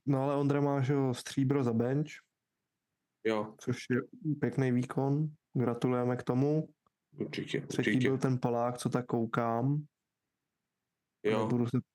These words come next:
Speaker 1: pokoušet pře-, jako vyslovit jeho příjmení.
Speaker 2: <laughs>
Speaker 1: A když se podíváš, tak prostě od třetího do plus minus toho devátého místa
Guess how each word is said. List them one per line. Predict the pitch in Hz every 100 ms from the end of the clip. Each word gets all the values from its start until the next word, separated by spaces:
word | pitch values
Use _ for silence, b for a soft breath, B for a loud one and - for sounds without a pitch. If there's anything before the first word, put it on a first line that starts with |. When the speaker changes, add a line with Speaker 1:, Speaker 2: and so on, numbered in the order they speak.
| -
Speaker 1:
pokoušet | 123 - 123 120 123 107
pře-, | - 110 107
jako | 117 123
vyslovit | 120 120 135 127
jeho | 135
příjmení. | 123 - 131 131 147 131
Speaker 2:
<laughs> | 147 147 151 143 143 135 131 - - - 120 - _ - - - -
Speaker 1:
A | 131
když | 143
se | 165
podíváš, | 156 139 120 120 147 -
tak | 147 -
prostě | 135 - 135
od | 127 127 123 -
třetího | - - 143 151 156 160 170 170 165
do | 135 127 135 120 110 110 - _ _ _ _ _ _ _ _ _ _ _ _ -
plus | 160 -
minus | 160 156
toho | 156 156
devátého | 143 135 135 143
místa | 147 117 - 117 113 127 156